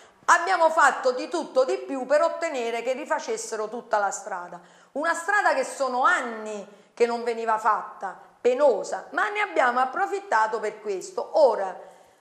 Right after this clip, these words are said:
non è il comune che può dire all'impresa, "Vieni un altro giorno", perché quei macchinari che voi vedete per la strada,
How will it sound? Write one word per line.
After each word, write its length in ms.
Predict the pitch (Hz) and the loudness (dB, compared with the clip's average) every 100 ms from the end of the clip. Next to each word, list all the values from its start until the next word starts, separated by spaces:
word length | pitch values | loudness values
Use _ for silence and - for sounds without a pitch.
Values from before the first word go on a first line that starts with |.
| - | -10
non 240 | 247 359 | -4 -2
è 60 | 466 | -2
il 120 | 480 | 0
comune 440 | 359 349 349 320 | 2 4 4 2
che 140 | 294 294 | 2 0
può 220 | 302 302 | 0 -2
dire 300 | 240 330 269 | -2 -2 4
all'impresa, 800 | 247 254 269 285 339 277 - 247 | 4 2 -4 0 4 4 4 0
"Vieni 240 | 294 370 | -2 -6
un 100 | 311 | -2
altro 460 | 302 330 330 269 254 | 0 0 0 0 0
giorno", 720 | 247 247 190 185 185 175 170 - _ - | 2 2 2 0 -12 -14 -16 -20 _ -2
perché 500 | 311 311 359 349 - | -2 0 -6 -6 -4
quei 360 | 392 453 453 370 | -2 0 0 0
macchinari 720 | 320 311 294 294 359 330 254 | 0 -2 -6 -2 0 -2 -2
che 140 | 254 | -4
voi 180 | 247 339 | -2 -2
vedete 500 | 262 247 294 294 233 | 0 0 -2 -2 -2
per 180 | 247 269 | 0 0
la 140 | 233 | -2
strada, 600 | - - 220 180 180 180 | -4 -4 -4 -4 -8 -16